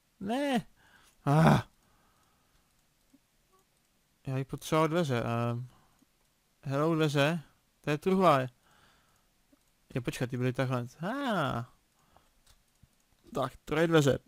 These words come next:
No, mám jedny navíc, to nevadí. Vůbec nevadí. Ještě potřebuji dodělat střechu, aby tam neteklo. A pak se tam budu moct přestěhovat. Spíš tady přestěhovat si veškerý zbytky, co tady mám. Hop.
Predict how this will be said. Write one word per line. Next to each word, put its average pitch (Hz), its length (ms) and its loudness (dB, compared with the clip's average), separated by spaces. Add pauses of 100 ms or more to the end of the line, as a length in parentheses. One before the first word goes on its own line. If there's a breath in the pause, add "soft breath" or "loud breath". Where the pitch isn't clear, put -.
(140)
No, 127 280 4
mám 135 180 0
jedny 131 180 4
navíc, 131 360 4
to 131 100 2
nevadí. 127 480 2 (440)
Vůbec 151 260 0
nevadí. 139 440 2 (1000)
Ještě - 220 0
potřebuji 147 240 -2
dodělat 139 280 2
střechu, 135 480 0 (600 loud breath)
aby 131 180 0
tam 143 100 0
neteklo. 131 540 0 (380)
A 123 280 -2
pak 123 200 -6
se - 60 -14
tam 127 120 0
budu 127 140 -2
moct 123 160 -2
přestěhovat. 127 680 0
Spíš - 240 -12
tady 123 140 -4
přestěhovat 120 480 -2
si 127 180 -2 (800 soft breath)
veškerý 127 380 -2
zbytky, 123 280 -6
co 127 100 -4
tady 127 180 2
mám. 127 360 0 (800)
Hop. - 280 -6